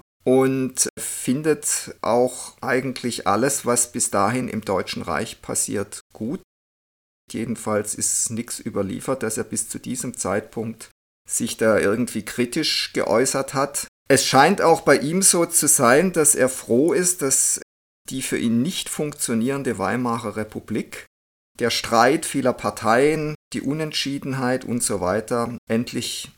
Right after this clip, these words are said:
ersetzt wird durch einen starken Führerstaat.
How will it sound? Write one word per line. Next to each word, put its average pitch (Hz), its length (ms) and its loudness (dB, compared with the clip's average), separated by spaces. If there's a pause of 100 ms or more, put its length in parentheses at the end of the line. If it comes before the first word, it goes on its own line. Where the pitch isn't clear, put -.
ersetzt - 580 2
wird 123 360 0
durch 107 260 -4
einen 95 200 -2
starken 101 480 -4
Führerstaat. 123 1000 -4